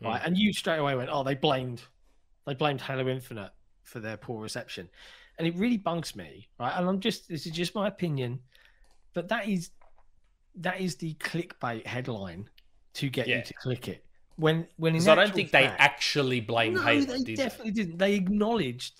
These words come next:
Speaker 1: that when you stood the two products up next to each other, it made
Speaker 2: Yeah.
Speaker 1: theirs look even worse than it already was.
Speaker 2: Yeah,
Speaker 1: That's
Speaker 2: yeah.
Speaker 1: all they said. They didn't say it's Halo's fault, which is what all of this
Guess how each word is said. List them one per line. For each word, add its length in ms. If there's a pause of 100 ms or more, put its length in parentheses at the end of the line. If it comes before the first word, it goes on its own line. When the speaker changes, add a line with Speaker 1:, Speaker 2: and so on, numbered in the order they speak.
Speaker 1:
that 220
when 180
you 140
stood 360
the 120
two 220
products 440
up 160
next 260
to 60
each 160
other, 300 (340)
it 160
made 360
Speaker 2:
Yeah. 80
Speaker 1:
theirs 280
look 240 (120)
even 500
worse 360
than 120
it 140
already 360
was. 540 (300)
Speaker 2:
Yeah, 320
Speaker 1:
That's 240
Speaker 2:
yeah. 80
Speaker 1:
all 160
they 120
said. 280
They 80
didn't 180
say 340
it's 260
Halo's 420
fault, 260
which 160
is 140
what 180 (120)
all 280
of 140
this 180